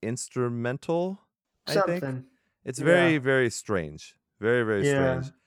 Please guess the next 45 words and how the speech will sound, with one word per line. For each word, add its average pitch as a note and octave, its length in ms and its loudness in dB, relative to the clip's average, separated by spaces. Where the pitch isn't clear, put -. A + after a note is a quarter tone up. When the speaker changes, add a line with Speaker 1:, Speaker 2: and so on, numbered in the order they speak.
Speaker 2:
Track G#3 340 -2
five, D3 480 4
I C#3+ 60 0
think, C#3 140 -6
was C#3 140 -8
kind C#3 280 -4
of C3+ 60 -4
like C3 160 -4
a B2 60 -8
filler D3+ 480 -2
too. D3+ 480 -4
Speaker 1:
Yeah, C3+ 260 6
I C3+ 100 6
think E3+ 140 6
that's D#3 180 6
the D3 120 2
other, C3 200 4
that's B2+ 200 4
the C#3 80 -2
one C3 120 2
I A#2+ 60 2
consider A2+ 380 -2
an F#2+ 80 -4
interlude. F2 480 -8
Speaker 2:
Yeah. B2+ 800 0
Speaker 1:
Yeah. G2+ 220 2
So C3+ 540 6
this B2+ 180 -2
is C3 100 -4
their A#2 140 4
debut C3+ 840 0
full-length C3+ 520 0
album. G2+ 500 2
This A#2 280 -2
is B2 240 0
the A2 100 0
new A#2+ 220 0
band. A#2+ 260 4
I A#2 60 4
know A#2+ 140 2
we've A#2+ 120 0
talked A#2 240 0
about A2+ 200 0
this A2+ 160 -8
before, F#2+ 600 -2